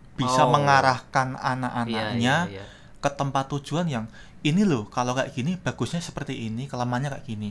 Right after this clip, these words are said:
Speaker 2: Hmm,
Speaker 1: Kalau
Speaker 2: hmm,
Speaker 1: Nabil
Speaker 2: hmm,
Speaker 1: seperti
Speaker 2: iya,
Speaker 1: ini,
Speaker 2: iya.
Speaker 1: yang pada akhirnya ketika aku beranjak dewasa di umur dua puluhan kayak gini,
Speaker 2: Iya.
Speaker 1: aku seolah-olah kehilangan arah. Ini masa depan mau gimana ya? Karena memang dari kecilnya sampai sekarang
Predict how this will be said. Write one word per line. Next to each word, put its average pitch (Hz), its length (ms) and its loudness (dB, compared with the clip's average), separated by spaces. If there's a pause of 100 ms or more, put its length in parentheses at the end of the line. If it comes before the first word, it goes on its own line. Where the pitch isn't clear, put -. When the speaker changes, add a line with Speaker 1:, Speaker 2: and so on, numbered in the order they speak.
(160)
Speaker 2:
Hmm, 117 100 -12
Speaker 1:
Kalau 127 220 2
Speaker 2:
hmm, 127 100 0
Speaker 1:
Nabil 120 260 0
Speaker 2:
hmm, 107 60 -8
Speaker 1:
seperti 113 280 -6
Speaker 2:
iya, 110 120 -4
Speaker 1:
ini, 143 240 -2
Speaker 2:
iya. 104 160 -8 (120)
Speaker 1:
yang 131 140 2
pada 127 260 2
akhirnya 135 320 0
ketika 135 440 -2
aku 131 140 -4
beranjak 117 320 -2
dewasa 120 600 -2 (240)
di 139 160 0
umur 127 520 0 (120)
dua 117 300 0
puluhan 113 380 0
kayak 113 160 -4
gini, 131 320 -2 (200)
Speaker 2:
Iya. 104 200 -6 (240)
Speaker 1:
aku 180 400 -2 (240)
seolah-olah 143 640 2
kehilangan 117 580 -4
arah. 127 340 -4 (600)
Ini 180 160 4
masa 180 240 0
depan 139 180 -2
mau 180 140 0
gimana 127 400 0
ya? 117 160 -2
Karena 123 240 0
memang 135 400 0
dari 117 160 0
kecilnya 135 400 -4
sampai 117 80 -4
sekarang 185 320 -2